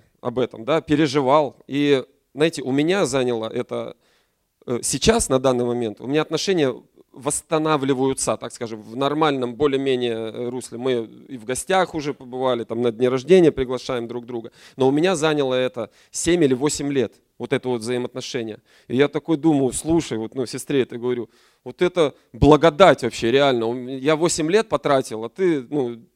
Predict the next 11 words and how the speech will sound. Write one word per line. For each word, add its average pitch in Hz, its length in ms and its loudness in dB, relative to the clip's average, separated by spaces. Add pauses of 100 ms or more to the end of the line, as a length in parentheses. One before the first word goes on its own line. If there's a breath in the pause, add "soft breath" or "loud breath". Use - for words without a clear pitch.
три 165 160 4
часа 175 320 0
молитвы, 175 460 0
да, 160 140 2
по 143 140 -4
сути, 127 360 -10
и, 147 320 -6 (580 soft breath)
э, 123 120 -12
как 123 140 -16
бы, 135 320 -2
и 147 180 -2